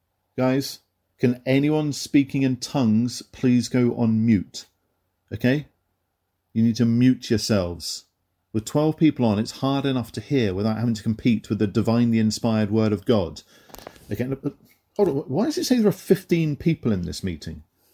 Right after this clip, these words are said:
Who, who's not meant to be here? James, John, Peter, Luke, Matthias. Wait, wait. Uh, Joseph, called Barsabbas, also known as Justus. Sorry, I forgot we'd invited you to the call as well, but you don't need to create an account for every name you go by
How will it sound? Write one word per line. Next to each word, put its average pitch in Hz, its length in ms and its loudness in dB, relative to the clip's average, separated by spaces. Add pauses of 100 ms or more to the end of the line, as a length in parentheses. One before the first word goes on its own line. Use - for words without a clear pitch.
(440)
Who, 202 180 2
who's 180 220 2
not 208 100 0
meant 180 140 -4
to 139 80 -4
be 147 220 2
here? 82 260 -6 (1200)
James, 139 500 -8 (120)
John, 123 520 -6 (240)
Peter, 113 520 -2 (200)
Luke, 113 160 0 (260)
Matthias. 110 520 -4 (320)
Wait, 123 400 4
wait. 113 260 0 (180)
Uh, 117 180 4 (180)
Joseph, 151 680 2 (300)
called 139 220 -2
Barsabbas, 143 800 -4
also 139 240 -4
known 139 180 0
as 131 80 -2
Justus. - 560 -4 (300)
Sorry, 120 260 2
I 120 40 2
forgot 147 200 2
we'd 135 140 4
invited 120 320 2
you 110 100 0
to - 80 -6
the 107 80 -4
call 113 160 6
as 104 120 2
well, 107 160 6
but 107 180 -2 (240)
you 123 140 2
don't 147 460 0
need 131 340 0
to - 60 -12
create 127 440 -2
an 120 100 -2
account 113 440 -2
for - 140 -10
every 120 300 2
name 117 260 2
you 113 80 0
go 120 200 4
by 87 320 -4